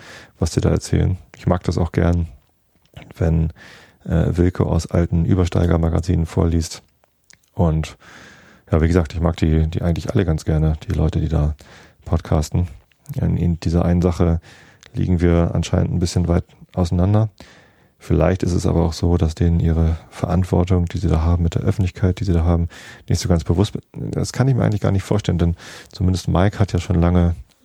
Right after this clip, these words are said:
äh, in der Öffentlichkeit gearbeitet mit dem Übersteiger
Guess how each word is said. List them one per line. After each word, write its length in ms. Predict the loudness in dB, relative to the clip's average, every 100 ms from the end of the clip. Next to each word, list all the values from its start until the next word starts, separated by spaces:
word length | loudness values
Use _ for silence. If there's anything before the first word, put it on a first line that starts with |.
| -2
äh, 260 | 2 2 2
in 80 |
der 100 | 2
Öffentlichkeit 520 | 0 -2 -4 -2 -2 -2
gearbeitet 480 | 0 0 0 -2
mit 140 | -4 -4
dem 100 | -4
Übersteiger 600 | -4 -4 -4 -6 -6